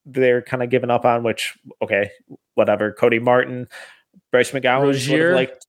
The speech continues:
Speaker 1: to see him
Speaker 2: Rozier's
Speaker 1: get
Speaker 2: not a
Speaker 1: more
Speaker 2: free
Speaker 1: run.
Speaker 2: agent. He's got a, he's still under
Speaker 1: I think
Speaker 2: contract.
Speaker 1: he's got one or two left.
Speaker 2: Yeah, so Rozier's
Speaker 1: Um,
Speaker 2: there. It's a lot of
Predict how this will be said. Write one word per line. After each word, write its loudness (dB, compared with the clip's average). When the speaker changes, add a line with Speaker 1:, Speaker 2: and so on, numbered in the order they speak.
Speaker 1:
to -6
see 0
him 2
Speaker 2:
Rozier's 2
Speaker 1:
get 4
Speaker 2:
not 2
a 2
Speaker 1:
more 0
Speaker 2:
free 2
Speaker 1:
run. 2
Speaker 2:
agent. 0
He's 0
got 2
a, 0
he's 0
still 0
under 0
Speaker 1:
I -12
think -4
Speaker 2:
contract. 0
Speaker 1:
he's 2
got -8
one -6
or -8
two -14
left. -10
Speaker 2:
Yeah, 0
so -6
Rozier's 0
Speaker 1:
Um, 0
Speaker 2:
there. 0
It's -2
a 2
lot 0
of -6